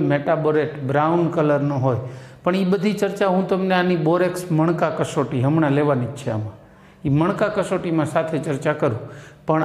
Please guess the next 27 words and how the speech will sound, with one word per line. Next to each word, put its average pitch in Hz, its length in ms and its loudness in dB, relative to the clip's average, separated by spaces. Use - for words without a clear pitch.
આવો 175 240 2
acidic 196 540 0
છે, 208 180 0
એની 185 160 0
સાબિતી 180 500 0
જ 185 100 0
એ 196 140 2
છે 180 180 -2
કે 160 160 0
ધાતુના 202 560 2
oxide 165 520 0
જે 151 120 2
સ્વભાવે 165 560 2
basic 156 500 0
છે, 185 180 -2
એની 180 200 2
સાથે 170 360 -2
મેટાબોરેટ 139 880 2
બનાવે 117 460 -4
છે. - 260 -20
અને 175 140 2
આ 175 140 2
એની 185 380 2
એસિડિકતાની 175 720 0
વાત 160 320 0
કરી 175 160 0
દીધી. 160 580 -2